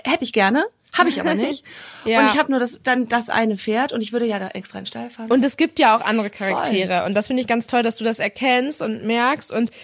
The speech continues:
Speaker 2: ja, aber jetzt musst du ja mal erzählen, äh, wie du weitergekommen
Speaker 1: <laughs>
Speaker 2: bist. Wir sind hier, glaub ich, auf dem Stand, dass du unbedingt nach Fohlen gucken willst, weil du von ganz Anfang an anfangen willst.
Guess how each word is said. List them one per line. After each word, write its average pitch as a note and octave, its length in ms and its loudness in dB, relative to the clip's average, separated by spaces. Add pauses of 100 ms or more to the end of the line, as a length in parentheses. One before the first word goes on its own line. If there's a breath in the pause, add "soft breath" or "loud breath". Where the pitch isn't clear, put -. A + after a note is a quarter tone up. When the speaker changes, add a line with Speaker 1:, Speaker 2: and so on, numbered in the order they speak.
(240 loud breath)
Speaker 2:
ja, E4+ 200 4
aber A#3 140 4
jetzt C4+ 100 2
musst E4 160 -2
du E4+ 40 0
ja D4 40 -2
mal B3+ 120 -2
erzählen, C4 580 -2
äh, B3 360 -2
wie B3+ 140 -2
du C4+ 160 -4
weitergekommen G3+ 540 4
Speaker 1:
<laughs> G3+ 40 2
Speaker 2:
bist. G3+ 140 -4
Wir B3+ 140 -2
sind D4 100 -4
hier, C4+ 140 -4
glaub A#3+ 180 2
ich, B3+ 140 -4
auf - 80 -6
dem A#3 160 0
Stand, B3 380 2 (260 loud breath)
dass B3+ 240 4
du - 100 -2
unbedingt B3+ 400 0
nach F3 180 -4
Fohlen A#3+ 580 0
gucken D4 340 -4
willst, D#4 300 2
weil A3+ 160 2
du G#3+ 40 -10
von G#3 160 -4
ganz F3+ 160 -4
Anfang - 300 -4
an B3+ 160 -2
anfangen D4 320 -4
willst. F4 320 0